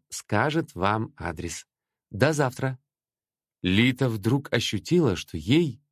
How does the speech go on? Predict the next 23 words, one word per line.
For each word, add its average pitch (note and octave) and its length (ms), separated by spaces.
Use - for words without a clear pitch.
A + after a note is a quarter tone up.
всё - 420
равно, E3+ 520
какое G#2 500
решение A#2 520
принял C3+ 380
Михаил C3 440
Юрьевич. E2+ 1000
С - 160
высоты E3 600
сегодняшнего F3+ 840
своего D#3+ 480
положения D3 880
хозяйки D3 600
Витофармы A2+ 840
и D#3 120
владелицы D3 800
более B2 360
сорока C3+ 480
пяти D3 300
процентного A#2 1080
пакета A2+ 640
акций G#2+ 500
Полимеда, A2 800